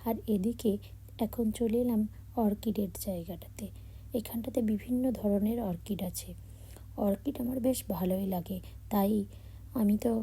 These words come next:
খুব ঘুরে ঘুরে দেখছি। আর মেয়েও এদিকে দৌড়াদৌড়ি করছে, ওকে সামলানোটাই একটা চ্যালেঞ্জ। আর এইদিকে দেখুন কত সুন্দর করে এখানটাকে যেন জঙ্গলের মতো করেই ওরা সাজিয়ে রেখেছে, তাই না? আর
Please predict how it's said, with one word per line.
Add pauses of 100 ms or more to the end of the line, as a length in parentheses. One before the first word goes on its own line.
(160)
খুব
ঘুরে
ঘুরে
দেখছি। (640)
আর
মেয়েও
এদিকে (440)
দৌড়াদৌড়ি (100)
করছে, (500)
ওকে
সামলানোটাই
একটা (100)
চ্যালেঞ্জ। (1120)
আর
এইদিকে
দেখুন (340)
কত
সুন্দর
করে
এখানটাকে
যেন
জঙ্গলের
মতো
করেই
ওরা
সাজিয়ে
রেখেছে,
তাই
না? (140)
আর